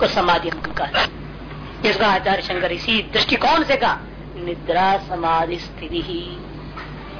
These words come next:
निद्रा ही समाधि स्थिति है।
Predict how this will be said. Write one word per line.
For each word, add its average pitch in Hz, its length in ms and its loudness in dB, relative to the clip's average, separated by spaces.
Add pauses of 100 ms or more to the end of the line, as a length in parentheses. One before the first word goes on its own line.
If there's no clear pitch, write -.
(1400)
निद्रा 170 320 6
ही 220 260 2 (720)
समाधि 165 340 2
स्थिति - 260 -10
है। - 340 -12